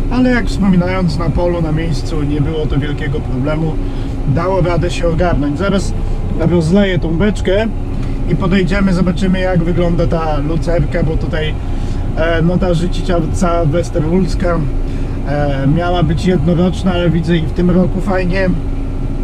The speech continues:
daje. No, generalnie mi to nie przeszkadza, zawsze tej masy będzie troszkę więcej. E, no i jakościowo też ta, ta życica jest fajną trawą. Także cóż, no, zobaczymy, jak to wyjdzie,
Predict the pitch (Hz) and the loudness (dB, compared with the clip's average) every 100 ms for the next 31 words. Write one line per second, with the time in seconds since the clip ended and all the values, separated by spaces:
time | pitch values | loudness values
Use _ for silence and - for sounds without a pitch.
0 | - - - 160 175 185 180 190 208 208 | -2 -2 0 2 2 2 2 0 2 2
1 | 214 214 208 214 214 208 190 202 - 202 | 2 2 2 2 2 2 2 0 0 2
2 | 202 196 196 - - - - - - - | 0 0 -2 -2 -2 -2 -2 -2 -2 0
3 | 185 - 175 143 180 180 180 175 165 170 | 0 0 0 0 2 0 0 0 0 -2
4 | 160 147 170 - 170 185 185 196 185 - | -2 -2 0 0 0 0 -2 0 0 -2
5 | - - - - 135 147 151 143 160 202 | -2 -2 -2 -2 -2 0 0 0 0 0
6 | 196 196 196 180 - 185 190 190 190 190 | -2 0 0 0 0 0 0 2 0 0
7 | - 175 170 160 170 160 151 - - 156 | 0 0 0 0 0 0 0 -2 -2 0
8 | 156 - 170 170 160 147 160 170 196 214 | 0 0 0 0 0 0 0 0 0 -2
9 | - - - - - - 202 214 196 214 | -4 -4 -4 -2 -2 0 0 2 2 0
10 | 180 160 143 180 202 208 208 214 208 208 | 0 0 0 0 0 2 2 2 2 2
11 | 185 165 170 196 185 185 185 | 0 2 2 2 0 0 0